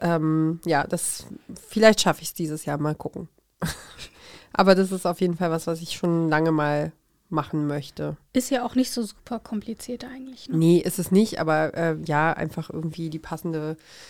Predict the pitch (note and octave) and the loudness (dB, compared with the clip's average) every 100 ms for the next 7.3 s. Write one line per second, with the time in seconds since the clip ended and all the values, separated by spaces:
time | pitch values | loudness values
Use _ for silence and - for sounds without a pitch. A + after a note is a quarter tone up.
0 | - - _ - E3 - E3 D#3 D3+ D3 | -20 -20 _ -2 -2 0 -2 -2 0 2
1 | D3+ D#3+ D#3 D3+ D#3 D3 D3+ - - D#3 | 2 0 -4 -4 -4 -4 -6 -10 -6 -4
2 | D3 C#3+ D#3+ D#3+ - D#3 D#3 F3 - D3+ | -4 -4 -4 -4 -2 -4 -4 -8 -6 -6
3 | D3 D3+ C#3+ D3+ C#3+ C#3+ C#3+ D#3 A#3+ A#3 | -6 -8 -8 -8 -8 -6 -6 -4 -2 -4
4 | - D#3+ D3 D#3+ D3+ E3+ F3 E3+ B2+ A#2+ | -6 -4 -2 -2 0 4 4 4 2 -4
5 | - F#3+ - - E3 E3 D#3+ C#3+ - E3+ | -6 -8 -8 -2 0 2 0 -4 -6 -2
6 | E3 D#3 D#3 - G#3+ G#3+ D#3 F3+ G3+ E3 | 0 0 0 2 4 4 4 2 0 -2
7 | D#3+ D#3+ D#3+ | 0 0 -2